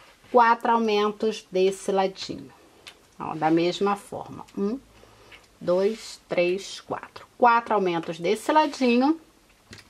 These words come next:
quatro aumentos desse ladinho. Lembrando, ó, minha marcação, pulo três. Um, dois, três. Já faço outra marcação. Eu vou ficar com quatro aumentos desse ladinho,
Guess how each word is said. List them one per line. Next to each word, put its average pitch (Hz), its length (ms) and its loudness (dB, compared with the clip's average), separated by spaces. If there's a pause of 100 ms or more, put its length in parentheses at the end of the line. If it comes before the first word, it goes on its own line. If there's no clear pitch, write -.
quatro 190 340 4
aumentos 190 400 2
desse 196 300 2
ladinho. 202 500 -2 (420)
Lembrando, 254 840 4
ó, 143 160 2 (260)
minha 262 320 6
marcação, 262 920 2 (120)
pulo 320 220 4
três. - 480 -4
Um, 254 240 2
dois, 254 320 2
três. - 480 -6 (220)
Já 214 160 2
faço 202 340 2
outra 202 180 -2
marcação. 202 640 0 (600)
Eu 240 160 8
vou 240 160 4
ficar 208 500 0
com 185 160 -2 (180)
quatro 220 480 4
aumentos 139 800 0
desse 208 460 0
ladinho, 208 840 0